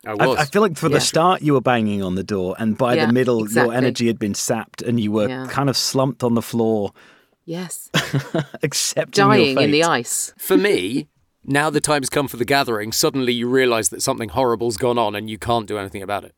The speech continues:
Speaker 3: Yes, and perhaps you're better off being in there.
Speaker 1: <laughs> Maybe. <laughs> Ooh, scary, scary, scary. Ah,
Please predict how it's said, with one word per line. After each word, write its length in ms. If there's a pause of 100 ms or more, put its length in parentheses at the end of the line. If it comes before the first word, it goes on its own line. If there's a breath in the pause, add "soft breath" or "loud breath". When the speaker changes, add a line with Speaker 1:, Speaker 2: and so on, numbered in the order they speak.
(140)
Speaker 3:
Yes, 320
and 80
perhaps 220
you're 80
better 220
off 100 (120)
being 220
in 120
there. 340
Speaker 1:
<laughs> 840
Maybe. 380 (480)
<laughs> 1300
Ooh, 580
scary, 640
scary, 400
scary. 440 (380 loud breath)
Ah, 400